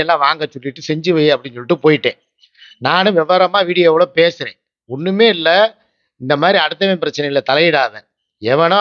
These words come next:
அவன் எங்க இருக்கானோ அவனை பத்தி பேசி, அவன் பேரை கூட இனிமே நான் என் வாயால சொல்ல போறது கிடையாது. ஒரே வார்த்தை சொல்லி முடிச்சுட்டேன் நானு, "எப்பா, இந்த மாதிரி எதை பத்தியும் பேசாத, நீ என்னைய பேசுறியா, நான் உன்னைய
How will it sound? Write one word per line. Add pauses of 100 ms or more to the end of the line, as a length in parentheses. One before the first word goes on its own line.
அவன் (280)
எங்க
இருக்கானோ (420)
அவனை
பத்தி (100)
பேசி,
அவன்
பேரை
கூட
இனிமே
நான்
என்
வாயால
சொல்ல
போறது
கிடையாது. (500)
ஒரே (120)
வார்த்தை
சொல்லி
முடிச்சுட்டேன்
நானு, (300)
"எப்பா,
இந்த
மாதிரி
எதை
பத்தியும்
பேசாத, (440)
நீ (100)
என்னைய (100)
பேசுறியா,
நான்
உன்னைய